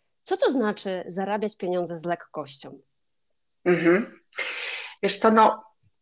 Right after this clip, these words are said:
Speaker 2: to jest tak, że my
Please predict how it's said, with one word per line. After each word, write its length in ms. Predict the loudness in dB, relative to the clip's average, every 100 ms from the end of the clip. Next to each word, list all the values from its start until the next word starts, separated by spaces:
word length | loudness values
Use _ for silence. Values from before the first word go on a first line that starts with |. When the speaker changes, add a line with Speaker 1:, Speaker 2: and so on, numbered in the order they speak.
| _ _ _ -20 -18 -6 6
Speaker 2:
to 80 |
jest 220 | 8 8 6
tak, 220 | 6 6
że 380 | 8 10 8 4 -8 _ _ _ _ _ _ -2
my 480 | 6 10 10 8